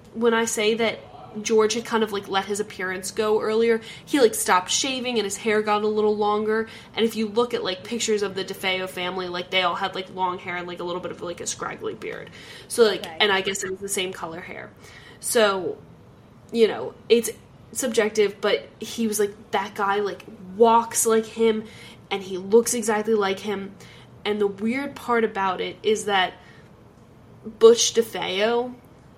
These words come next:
Speaker 1: when he had, like, after he had just committed the crimes,
Speaker 2: Yeah.
Speaker 1: he ran
Speaker 2: Yes.
Speaker 1: into this bar, this Witch's Brew, it's the same,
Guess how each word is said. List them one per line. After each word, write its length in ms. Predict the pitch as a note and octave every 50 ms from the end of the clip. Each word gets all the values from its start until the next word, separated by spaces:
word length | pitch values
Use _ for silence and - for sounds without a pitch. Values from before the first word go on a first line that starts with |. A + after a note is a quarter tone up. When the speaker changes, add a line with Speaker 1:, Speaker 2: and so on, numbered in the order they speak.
| - -
Speaker 1:
when 360 | G3+ F#3+ G3 A3 A3+ A#3 A#3
he 280 | A3 A3 - A#3 A#3 A3
had, 500 | - - G3 F#3+ F#3+ F#3+ G3 F#3+ - -
like, 400 | G3+ G#3 F3+ E3+ - - - - - - - - - - - - - - - - - - - - - - - - - - - -
after 280 | - G3 G3 G#3 A3+ A#3
he 200 | A3+ - A3+ A3
had 140 | G#3+ F#3 -
just 280 | - F#3+ F#3+ F#3+ - -
committed 340 | - G3+ F#3 F3+ F#3 F3 -
the 80 | -
crimes, 640 | - - - F3 F3+ E3+ E3+ F3 G3 G#3+ A3+ G#3+ - - - - - - - - - - - - - - - - - - - - - - F#3+
Speaker 2:
Yeah. 100 | F3+ - -
Speaker 1:
he 400 | - - - - - A#3+ B3 B3
ran 460 | A3+ G3 F#3+ G3+ G3+ G#3 G#3+ A3 A3+
Speaker 2:
Yes. 100 | A3 -
Speaker 1:
into 320 | G3+ G3+ G#3 G#3 A3 A3+
this 240 | F#3+ E3+ E3+ F3+ -
bar, 680 | - - - - F3 F3 E3+ F3 F#3 G3+ A#3 B3 B3 - - - - -
this 240 | G3+ G#3 G3+ - -
Witch's 440 | G3 G#3+ G3 A3 G#3+ G#3+ A3+ A#3 A3
Brew, 400 | A3 - G3+ G#3 G#3 G3+ G#3 A3+
it's 180 | A3+ A3 A3 -
the 80 | F#3+ G3
same, 520 | - - G#3 G3 G#3 A3 G#3+ G#3+ G#3 G#3